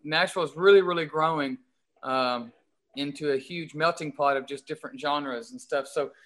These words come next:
it's really cool. And we're really, we're really lucky to be as close to Nashville as we are because, uh, it is a growing music community and we can go there for whatever,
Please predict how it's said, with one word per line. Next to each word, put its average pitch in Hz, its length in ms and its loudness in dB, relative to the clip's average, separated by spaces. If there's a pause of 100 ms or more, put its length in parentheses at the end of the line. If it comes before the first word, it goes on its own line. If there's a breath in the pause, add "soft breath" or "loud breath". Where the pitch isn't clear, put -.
(100)
it's - 160 -8
really 240 160 8
cool. 226 320 8
And 190 120 8
we're 190 140 4
really, 214 300 6 (320 soft breath)
we're 202 120 4
really 226 300 6
lucky 208 240 6
to 165 60 0
be 170 100 -2
as 165 140 -2
close 180 420 0
to 165 80 -10
Nashville 160 460 0
as 139 120 2
we 143 140 -4
are 170 320 6
because, 139 480 -2
uh, 131 300 0 (500)
it 151 140 -2
is 170 160 -2
a 151 40 -2
growing 147 440 2
music 151 280 -4
community 151 440 -6
and 131 120 -4
we 135 140 -2
can 135 80 -10
go 139 220 2
there 143 180 2
for 143 180 -4
whatever, 139 480 -4